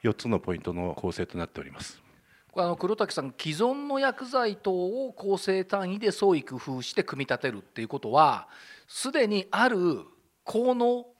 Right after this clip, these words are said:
Speaker 2: 安全性等々が確認されたものを別途組み替えたりして、抗がん剤の持っていくと。
Speaker 1: はい、おっしゃる通りです。
Speaker 2: ということは、スピード感はそんなに遅くないですよね。
Speaker 1: そう
Speaker 2: 一から始めるわけじゃないですもんね。
Speaker 1: はい、おっしゃる通りでございます。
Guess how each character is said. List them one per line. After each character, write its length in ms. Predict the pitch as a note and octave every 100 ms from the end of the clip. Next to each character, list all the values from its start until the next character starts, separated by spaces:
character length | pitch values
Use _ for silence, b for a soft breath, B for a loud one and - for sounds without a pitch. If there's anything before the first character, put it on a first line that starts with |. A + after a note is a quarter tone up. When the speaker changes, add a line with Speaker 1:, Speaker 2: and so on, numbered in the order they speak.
| _
Speaker 2:
安 280 | F3+ A3 G#3+
全 220 | G#3+ G#3+
性 260 | A3 G#3
等 260 | G#3 G#3 G#3
々 220 | G3+ D3+
が 380 | A#2 D3 G#2 -
確 260 | - D#3 A#3
認 180 | A3+ G#3+
さ 160 | G#3+
れ 100 | G#3
た 100 | G#3+
も 100 | G3+
の 120 | G#3 F#3+
を 400 | D3+ D3 G2+ b b b -
別 160 | B3+ C4+
途 220 | F#3 - - -
組 220 | G3 G#3+
み 40 |
替 180 | A3 A3
え 40 |
た 160 | G#3 F#3+
り 100 | F#3
し 140 | -
て、 400 | - C4 D3+ - b b
抗 200 | - C#3+
が 100 | C3+
ん 80 | B2+
剤 200 | A#2+ A#2
の 200 | D3 E3 - _
持 100 | C3
っ 60 | B2+
て 100 | G2+
い 20 |
く 80 | -
と。 80 | - -
Speaker 1:
は 180 | - D3+
い、 120 | A#2
お 80 | B2
っ 40 |
し 100 | A2
ゃ 20 | A#2
る 60 |
通 100 | -
り 60 | E2+
で 100 | C#2
す。 180 | - - _ -
Speaker 2:
と 60 |
い 20 |
う 20 | F4
こ 40 |
と 60 | -
は、 40 |
ス 140 | - -
ピ 140 | D#4
ー 80 | G#4+
ド 100 | G#4+
感 240 | G4 F3+
は 80 | D3+
そ 180 | - G#3+
ん 60 |
な 100 | A3
に 140 | A3 A3
遅 240 | F#3 G3+
く 80 | G#3
な 140 | G3+
い 60 | D#3
で 40 |
す 140 | - -
よ 60 | -
ね。 60 |
Speaker 1:
そ 280 | - - G3
う 20 |
Speaker 2:
一 40 | F#3+
か 80 |
ら 80 | A4
始 160 | F#3+ F3
め 80 | F#3
る 40 |
わ 40 | E3+
け 60 |
じ 40 | C#3
ゃ 40 |
な 40 |
い 40 | A2
で 40 |
す 20 |
も 60 | F#2+
ん 20 |
ね。 60 | A2
Speaker 1:
は 220 | A#2 C3+
い、 100 | A#2 A#2
お 60 |
っ 20 |
し 80 | G#2+
ゃ 40 | B2
る 40 |
通 60 | A2+
り 60 |
で 40 | F#2+
ご 60 |
ざ 80 | F2+
い 20 |
ま 60 |
す。 100 | E2+